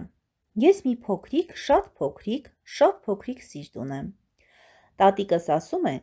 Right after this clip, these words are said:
սիրտը չպետք է դատարկ մնա։ Դատարկ սիրտը դատարկ ծաղկամանի նման է և ցավ կարող է պատճառել մարդուն։ Ահա թե ինչու երկար ժամանակ խորհում եմ, թե ում նվիրեմ իմ այս փոքրիկ սիրտը։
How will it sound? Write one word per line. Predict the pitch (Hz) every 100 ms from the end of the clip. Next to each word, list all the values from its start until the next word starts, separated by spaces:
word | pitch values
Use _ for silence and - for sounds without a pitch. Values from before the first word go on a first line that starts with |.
| _
սիրտը | - 269 330 370 381
չպետք | - 302 302 -
է | 143
դատարկ | 139 - 147 - 151
մնա։ | 151 151 - _ _ _ _ _ _ 180
Դատարկ | 175 170 151 - -
սիրտը | 285 370 - 147
դատարկ | 143 131 151 190 -
ծաղկամանի | 196 196 156 143 139 147 180
նման | 196 220 208 135
է | 143
և | 147 - -
ցավ | 180 170
կարող | 147 143 139
է | 143
պատճառել | 147 - 151 147 156 151
մարդուն։ | 160 - - 190 - _ _ _ _ _ _ _ _ _ _ _ _ -
Ահա | 202 294 427
թե | 214 185
ինչու | 190 330 370
երկար | 208 202 170 170
ժամանակ | 156 175 233 381 -
խորհում | 240 208 180 127
եմ, | 120 -
թե | - 196 -
ում | 294 381 277
նվիրեմ | 170 156 160 170 -
իմ | 165 156 208
այս | -
փոքրիկ | - 143 - 190 -
սիրտը։ | - 165 - -